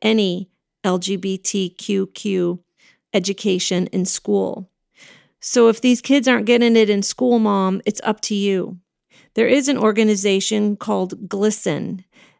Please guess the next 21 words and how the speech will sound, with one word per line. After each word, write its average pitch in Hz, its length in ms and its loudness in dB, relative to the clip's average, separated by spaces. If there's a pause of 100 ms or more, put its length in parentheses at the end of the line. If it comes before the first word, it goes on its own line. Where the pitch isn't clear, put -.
The 208 300 0
acronym 208 460 2
is 185 160 0
G 226 400 -2
L 202 360 0
S - 480 -4 (140)
E 214 200 -2
N, 190 440 -2 (600)
but 202 160 0
it's - 440 -4 (320)
glisten, 214 520 2
like 175 300 -2
G 196 420 0
L 170 400 -4
I 170 340 -4
S - 300 -6
T - 260 -6
E 185 200 -6
N, 170 300 -6
as 180 180 -6
in 175 280 -4